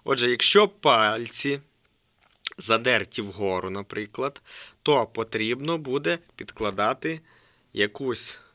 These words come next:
я завжди беру проволочку різного діаметру, ось в мене така проволочка різного діаметру від, е,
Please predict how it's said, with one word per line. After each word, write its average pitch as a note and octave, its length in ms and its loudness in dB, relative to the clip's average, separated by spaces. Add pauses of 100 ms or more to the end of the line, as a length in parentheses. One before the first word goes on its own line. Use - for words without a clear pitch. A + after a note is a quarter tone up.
(200)
я C#3 140 2
завжди A#2 380 -2
беру A2 360 -2 (240)
проволочку D3+ 720 -2 (1300)
різного A2 480 -2
діаметру, A2+ 580 -2
ось G#2 160 -2
в A2+ 40 -4
мене G#2+ 220 -2
така G2+ 300 -6
проволочка C#3+ 800 -2 (400)
різного A#2 440 -2
діаметру B2+ 680 -2
від, A2 260 -6
е, - 200 -4